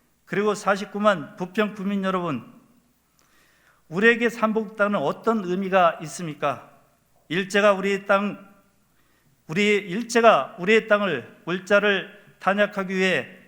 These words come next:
조병창으로 시작해 해방 후 미군들의 군수 창고로 이후에는 우리 군부대의 제삼 보급단으로 사용되고 있습니다.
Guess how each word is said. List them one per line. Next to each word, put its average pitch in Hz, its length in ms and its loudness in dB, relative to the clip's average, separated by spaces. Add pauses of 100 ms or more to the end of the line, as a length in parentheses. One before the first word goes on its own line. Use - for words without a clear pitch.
(160)
조병창으로 202 680 -2
시작해 202 720 -2 (380)
해방 220 340 6
후 165 360 -4
미군들의 196 640 -4
군수 214 360 -4
창고로 196 640 -4 (260)
이후에는 185 480 -2
우리 185 540 -6 (260)
군부대의 208 580 0
제삼 214 520 -2
보급단으로 208 1040 -2
사용되고 185 920 -4
있습니다. 165 540 -8